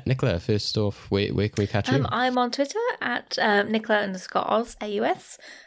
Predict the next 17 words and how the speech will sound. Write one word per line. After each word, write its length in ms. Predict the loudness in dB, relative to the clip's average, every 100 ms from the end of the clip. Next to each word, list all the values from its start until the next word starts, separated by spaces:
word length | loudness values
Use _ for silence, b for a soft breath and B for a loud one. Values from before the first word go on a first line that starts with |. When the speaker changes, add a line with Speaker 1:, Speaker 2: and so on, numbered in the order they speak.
| B
Speaker 2:
Um, 400 | -2 2 2 0 -6
and 480 | -4 -2 -2 -2 -2
I've 180 | -4
got 160 | 0 0
a 40 |
couple 340 | -2 -8 -4 -4
of 120 | -4 -2
articles 720 | 0 0 -4 -14 -4 -4 -4
out 200 | -8 -4
at 240 | -6 -6 -14
the 80 | -12
moment. 380 | -10 -8 -6 0
I 180 | 2 2
obviously 400 | -2 -2 -2 -2
said 360 | 0 0 0 -8
Lauren 320 | -4 -2 0 0
Balfe, 380 | -2 -2 -4